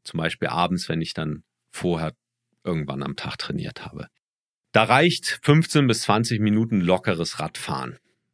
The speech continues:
Zum Beispiel, wenn du im Gym trainierst, danach nochmal fünfzehn bis zwanzig Minuten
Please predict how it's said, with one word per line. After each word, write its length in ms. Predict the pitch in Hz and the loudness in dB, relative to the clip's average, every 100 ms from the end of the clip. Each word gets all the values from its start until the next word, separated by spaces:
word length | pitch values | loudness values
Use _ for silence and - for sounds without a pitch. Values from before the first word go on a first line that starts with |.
| _ | _
Zum 180 | - 87 | -8 -2
Beispiel, 680 | 82 87 - - 87 82 85 | 0 0 -2 -2 0 2 0
wenn 160 | - 92 | -2 0
du 100 | 90 | 0
im 160 | 85 87 | 0 2
Gym 280 | 113 135 | 4 4
trainierst, 640 | 135 - 107 101 101 101 - | 4 0 2 4 2 0 -2
danach 320 | 82 87 92 | 0 0 0
nochmal 400 | 101 82 85 82 | -2 -2 0 -2
fünfzehn 420 | - 90 90 - | -2 -4 -4 -4
bis 120 | 82 - | -4 -2
zwanzig 340 | 82 82 - | -4 -4 -4
Minuten 560 | 87 95 110 101 98 | -2 0 0 0 -2